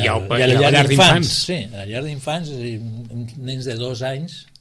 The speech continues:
Speaker 2: van pel carrer i es saluden, i els pares diuen: «Però, però què, què fas?», no? Diu: «Home, estàs saludant el col·lega». I clar, els pares d'un no saben
Speaker 1: A la,
Speaker 2: dels
Speaker 1: a la,
Speaker 2: altres,
Speaker 1: a
Speaker 2: de
Speaker 1: la seva,
Speaker 2: vegades.
Speaker 1: a la seva manera.
Speaker 2: Clar, però sí,
Speaker 1: Ahà.
Speaker 2: sí, però reconeixen
Speaker 1: Eixen
Speaker 2: i, i
Speaker 1: i es
Speaker 2: mostren,
Speaker 1: saluden.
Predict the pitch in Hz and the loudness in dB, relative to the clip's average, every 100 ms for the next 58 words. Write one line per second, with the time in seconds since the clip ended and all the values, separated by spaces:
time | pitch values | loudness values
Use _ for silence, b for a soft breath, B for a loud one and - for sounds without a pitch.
0 | _ _ _ _ 120 120 123 113 110 147 | _ _ _ _ -10 -6 -6 -6 -6 -6
1 | 151 117 143 107 104 113 95 - 127 131 | -6 -8 -6 -8 -10 -14 -12 -6 -4 -4
2 | 117 113 104 107 - 107 104 - - 165 | -6 -6 -6 -8 -8 -8 -8 -10 -8 -6
3 | 175 165 - - - - 117 214 196 120 | 0 0 0 -10 -16 -12 -6 -6 -6 -10
4 | 117 104 113 - - - 107 110 110 110 | -10 -10 -12 -12 -10 -10 -10 -10 -10 -10
5 | 117 135 131 185 B B B B B 123 | -6 -4 -4 -8 B B B B B -10
6 | 117 143 117 101 - 135 135 151 156 139 | 0 0 0 -4 0 2 2 2 0 0
7 | 139 139 160 160 143 135 143 131 170 123 | 0 2 4 6 4 4 2 6 6 6
8 | 123 139 151 - - 135 143 147 156 170 | 4 4 4 6 6 6 6 6 6 6
9 | 160 156 120 98 87 - - 98 143 - | 6 4 4 0 -6 -6 -2 2 2 2
10 | 117 - 151 185 170 117 104 117 117 120 | -2 -2 -2 -2 0 -2 -2 -2 -2 -2
11 | 139 160 123 - 180 240 262 147 135 127 | 0 0 2 4 2 -2 -6 -2 -2 -2
12 | - 131 120 127 - 143 190 175 117 92 | -4 0 4 6 6 6 4 4 0 -4